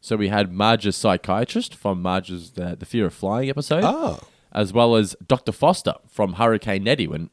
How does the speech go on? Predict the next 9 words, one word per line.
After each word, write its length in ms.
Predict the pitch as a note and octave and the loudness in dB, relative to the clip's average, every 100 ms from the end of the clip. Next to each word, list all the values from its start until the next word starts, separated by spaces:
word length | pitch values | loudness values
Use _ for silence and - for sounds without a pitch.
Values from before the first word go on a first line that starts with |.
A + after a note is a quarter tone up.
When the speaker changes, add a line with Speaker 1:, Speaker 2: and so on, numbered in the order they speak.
| _ - | _ -10
Speaker 1:
uh, 540 | E2+ D#2+ D#2 D#2+ D#2+ E2 - _ | -6 -4 -4 -6 -8 -10 -16 _
Flanders 320 | - B2+ A2+ | -4 0 0
goes 180 | G2+ G2+ | 2 0
into 140 | G2+ G2+ | -2 -6
the 280 | F#2+ F#2 F2 | -4 -2 -2
psy-, 420 | - G#2+ F#2+ E2+ - | 0 0 0 -4 -8
the 100 | F#2+ | -12
psycho 380 | - B2 B2 G2+ | 0 0 2 2
home. 260 | F2+ B1+ | 0 -4